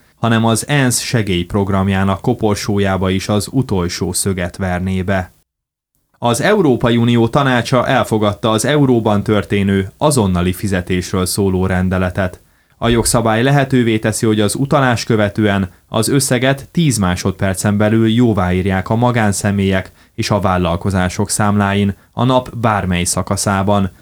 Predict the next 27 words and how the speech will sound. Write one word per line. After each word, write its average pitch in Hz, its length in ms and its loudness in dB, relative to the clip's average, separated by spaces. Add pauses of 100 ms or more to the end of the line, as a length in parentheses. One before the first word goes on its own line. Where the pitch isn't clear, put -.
(240)
függetlenül 107 600 0
attól, 113 340 2
hogy 113 160 2
az 107 140 0
utalás 110 500 0
országon 104 560 0
belüli 113 500 2 (180)
vagy 117 180 2
egy 107 120 2
másik 98 520 -2
E 101 140 -4
U 95 100 -2
tagállamba 90 680 0
irányul. 98 640 0 (340)
Az 107 240 0
azonnali 139 540 2
átutalás 123 680 0
egy 107 140 2
lehetőség, 92 880 0 (240)
teljesítése 113 800 0
nem 98 240 2
automatikus, 120 920 0 (180)
viszont 117 340 0
a 107 80 2
bankoknak, 127 720 0
pénzügyi 123 420 2
szolgáltatóknak 98 960 0